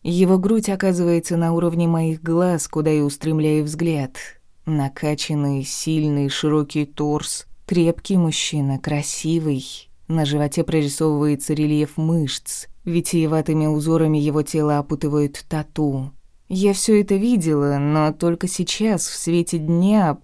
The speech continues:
под татуировками разглядела пару шрамов. Потом нахожу еще два, и еще. Мелкие, словно от глубоких царапин или порезов. Откуда они?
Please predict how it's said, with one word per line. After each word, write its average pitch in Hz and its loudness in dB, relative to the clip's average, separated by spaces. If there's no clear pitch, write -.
под - -2
татуировками 170 2
разглядела 175 0
пару 185 -2
шрамов. 185 0
Потом 160 2
нахожу 170 0
еще 156 0
два, 160 -2
и 175 -4
еще. 151 -2
Мелкие, 175 2
словно 151 0
от 143 0
глубоких 160 -2
царапин 165 0
или 165 2
порезов. 185 2
Откуда 175 0
они? 151 0